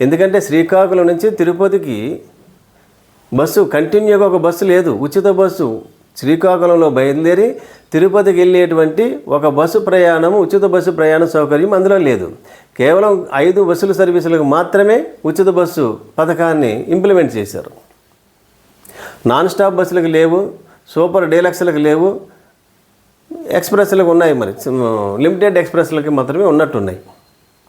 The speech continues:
మరి శ్రీకాకుళంలో బయలుదేరి మహిళలు బస్సు ఎక్కి తిరుపతికి వెళ్ళాలంటే పల్లె వెలుగు ఎక్కి ఎన్ని రోజులకి వెళ్ళాలి?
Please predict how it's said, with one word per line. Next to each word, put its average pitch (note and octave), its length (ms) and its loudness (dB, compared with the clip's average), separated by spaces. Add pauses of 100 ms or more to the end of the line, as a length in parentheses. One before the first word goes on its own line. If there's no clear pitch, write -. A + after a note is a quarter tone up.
(1900)
మరి F3+ 120 -2
శ్రీకాకుళంలో F#3 800 2
బయలుదేరి D#3+ 640 2 (400)
మహిళలు D3 400 0
బస్సు D3 300 -2
ఎక్కి F3+ 420 -2 (580)
తిరుపతికి F#3+ 440 2
వెళ్ళాలంటే C3 880 0 (300)
పల్లె F3+ 240 2
వెలుగు G3 260 2
ఎక్కి D3 680 -2
ఎన్ని D#3+ 200 0
రోజులకి F#3+ 300 2
వెళ్ళాలి? F3+ 440 0